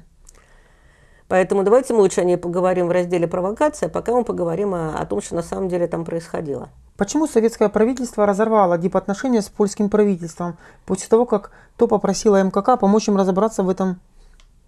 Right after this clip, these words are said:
Speaker 2: с этим, с этим убийством?
Speaker 1: А, а вот это очень интересно.
Speaker 2: Мгм.
Speaker 1: Пятнадцатого апреля Ге-, Геббельс вылез со своим этим,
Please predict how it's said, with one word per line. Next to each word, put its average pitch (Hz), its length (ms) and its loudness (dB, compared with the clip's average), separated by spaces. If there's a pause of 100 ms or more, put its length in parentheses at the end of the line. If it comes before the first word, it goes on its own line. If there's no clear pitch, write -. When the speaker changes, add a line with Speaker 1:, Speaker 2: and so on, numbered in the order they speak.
(480)
Speaker 2:
с - 160 -14
этим, 202 120 -6
с - 80 -10
этим 202 180 0
убийством? 180 460 -6 (400)
Speaker 1:
А, 160 800 -2
а 156 80 -8
вот 143 160 -4
это 240 160 2
очень 220 240 0
интересно. 233 560 -2 (300)
Speaker 2:
Мгм. 185 200 -8 (240)
Speaker 1:
Пятнадцатого 247 480 2
апреля 240 340 0
Ге-, 185 520 -2
Геббельс 220 420 2
вылез 226 340 2
со - 100 -4
своим 185 400 2
этим, 156 520 -6